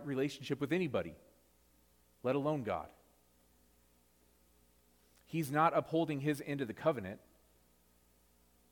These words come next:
His life is in chaos.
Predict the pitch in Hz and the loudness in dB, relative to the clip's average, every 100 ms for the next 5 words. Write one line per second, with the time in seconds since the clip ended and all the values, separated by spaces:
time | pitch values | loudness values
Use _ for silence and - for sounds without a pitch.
0 | _ _ _ - _ - _ _ _ _ | _ _ _ -20 _ -20 _ _ _ _
1 | _ _ _ _ _ _ _ _ _ _ | _ _ _ _ _ _ _ _ _ _
2 | _ _ _ _ _ _ _ _ _ - | _ _ _ _ _ _ _ _ _ -20
3 | _ _ _ - - 123 107 143 127 - | _ _ _ -20 -6 -6 0 2 2 0
4 | - - - - - - - - - - | -14 -20 -20 -20 -20 -20 -20 -20 -20 -16
5 | 107 101 - 190 139 82 - - - | -12 -12 -8 -4 -2 -4 -10 -18 -18